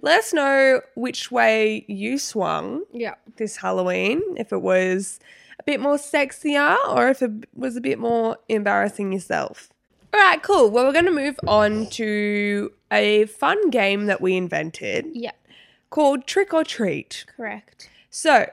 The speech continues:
Speaker 1: basically, it's going to be a Say It or Shot It inspired game.
Speaker 2: Mm-hmm.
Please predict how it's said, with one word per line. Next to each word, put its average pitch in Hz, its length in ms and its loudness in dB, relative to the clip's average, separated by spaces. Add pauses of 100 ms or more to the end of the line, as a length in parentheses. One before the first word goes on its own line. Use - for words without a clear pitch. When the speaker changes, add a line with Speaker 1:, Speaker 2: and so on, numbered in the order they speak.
(100)
Speaker 1:
basically, 349 600 0
it's 262 200 -2
going 233 360 0
to 240 160 -2
be 196 760 0
a 190 840 0
Say 190 500 -2
It 196 260 -4
or 190 140 -2
Shot 175 380 -4
It - 320 -4
inspired 165 1000 -6 (340)
game. 180 560 -2
Speaker 2:
Mm-hmm. 240 400 -8